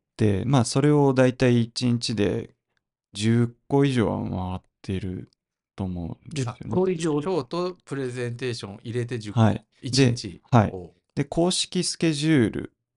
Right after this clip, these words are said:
Speaker 1: に載ってるショーとプレゼンテーション以外に、なんかその期間中にパリで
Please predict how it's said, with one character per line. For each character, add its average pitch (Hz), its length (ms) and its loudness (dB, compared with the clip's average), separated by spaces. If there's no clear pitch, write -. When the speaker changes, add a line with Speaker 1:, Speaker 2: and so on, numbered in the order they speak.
Speaker 1:
に 143 120 2
載 110 160 6
っ - 20 -2
て - 260 -2
る 107 80 0
シ - 140 -2
ョ 117 80 4
ー - 20 -2
と - 120 -16
プ - 200 -10
レ 107 100 -2
ゼ 104 160 -4
ン 101 80 -4
テ - 140 -8
ー - 40 -4
シ - 120 -12
ョ - 40 -10
ン - 40 -16
以 143 160 -4
外 113 260 0
に、 110 440 -4
な - 80 -6
ん - 40 -4
か - 20 -6
そ 123 80 -2
の 113 80 0
期 - 120 -14
間 139 220 0
中 139 300 0
に 131 240 0
パ 123 180 0
リ 110 160 0
で 107 340 -4